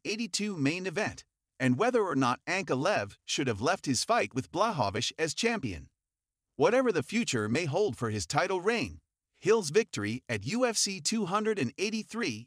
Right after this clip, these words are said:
is a tremendous achievement for the thirty-one-year-old. Joe Rogan explains why Paddy Pimblett's controversial win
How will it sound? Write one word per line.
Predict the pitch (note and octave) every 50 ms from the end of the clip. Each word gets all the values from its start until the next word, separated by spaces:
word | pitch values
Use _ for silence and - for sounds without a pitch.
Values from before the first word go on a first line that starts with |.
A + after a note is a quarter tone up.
| _ _ -
is | B2+ -
a | A#2
tremendous | G#2+ - C3+ A#2+ B2 D#3 G3+ A3+ A#3+ G#3+ - A3
achievement | - - - C4 A#3 D#3 A2 G#2+ G2+ A2+ - -
for | - B2+
the | A2 G#2+ G2
thirty-one-year-old. | - - F#3+ A3 B3 A#3+ A3 F3+ F3+ G3 A3 A3 G3 F3 F#3 G3+ G#3+ G3 F3+ D3 A2+ G2 F2+ E2 D2 - - _ _ _ _ _ _ _ _ _ _ _ _ _ _ _ _ _ _ _ _ _ _
Joe | B2 G#2+ G3+ A#3 B3+ B3+
Rogan | G3 F#3 F3 E3 C3+ B2 G#2+ G#2
explains | A2+ G2 - - - C#3 C3 B2 B2+ C#3 C#3 -
why | A#2+ A#2+ A2 G#2+ G2
Paddy | - - E3+ G3 A3 A#3 G#3+
Pimblett's | D#3+ - G3 F#3+ D3+ B2+ A2 G#2+ G2 -
controversial | - - C#3+ D#3+ F3 F#3 F#3+ D#3 F3 F3+ E3 - F#3 E3 D3
win | F3+ G#3+ F#3 A#2 A2+ B2+